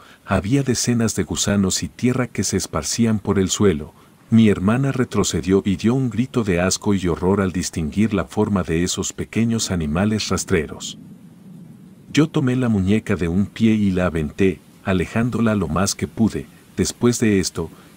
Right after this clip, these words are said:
casi la totalidad del contenido de la muñeca había salido y se había esparcido por el suelo.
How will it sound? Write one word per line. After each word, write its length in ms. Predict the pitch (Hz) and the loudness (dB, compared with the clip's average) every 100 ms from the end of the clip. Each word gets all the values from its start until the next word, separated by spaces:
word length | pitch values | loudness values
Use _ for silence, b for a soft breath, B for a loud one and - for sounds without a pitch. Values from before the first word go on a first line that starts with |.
| - | -2
casi 320 | 131 - 139 | -2 0 0
la 120 | 123 | 0
totalidad 580 | - - 90 80 92 92 | -2 -2 -2 0 -2 0
del 160 | 95 | -2
contenido 560 | - 87 82 82 98 98 | -2 -4 -2 0 2 2
de 120 | 92 | 0
la 120 | 90 | -2
muñeca 580 | 78 76 82 107 - 98 | -2 -2 -2 -2 0 0
había 280 | 82 87 101 | 0 0 0
salido 540 | 92 82 78 110 107 | 0 -2 0 0 0
y 80 | 104 | -2
se 160 | 95 90 | -2 -4
había 300 | 78 90 110 | -4 -2 -2
esparcido 640 | - 85 78 - 117 101 | -2 -6 -4 -2 -2 -2
por 180 | - 98 | -2 0
el 120 | 92 | 0
suelo. 420 | - 95 71 65 | 0 0 -2 -8